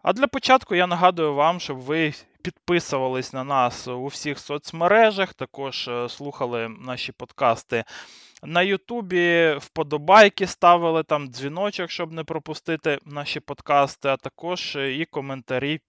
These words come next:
під відео. Ну і підписка на Patreon, е, також, е, дозволяє нашому проєкту існувати і ставати краще. Дякую всім, е, хто на нас там підписаний.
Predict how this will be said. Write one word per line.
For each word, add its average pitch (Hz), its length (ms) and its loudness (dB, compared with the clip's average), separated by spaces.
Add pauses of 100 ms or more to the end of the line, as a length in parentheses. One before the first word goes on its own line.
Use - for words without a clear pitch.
під 147 240 -8
відео. 123 720 -8 (540)
Ну 208 300 -4
і 196 100 -4
підписка - 580 -2
на 160 120 -2
Patreon, 147 840 -4
е, 127 120 -8
також, - 560 -10
е, 127 720 -2 (120)
дозволяє 135 680 2
нашому 131 420 -8
проєкту 131 600 -2
існувати 147 760 4
і 127 40 -2
ставати 127 520 -2
краще. 117 760 0
Дякую 135 380 -4
всім, 123 480 -10
е, 107 300 -8 (200)
хто - 260 -10
на 123 100 -8
нас 123 200 -4
там 120 200 -8
підписаний. 175 800 -4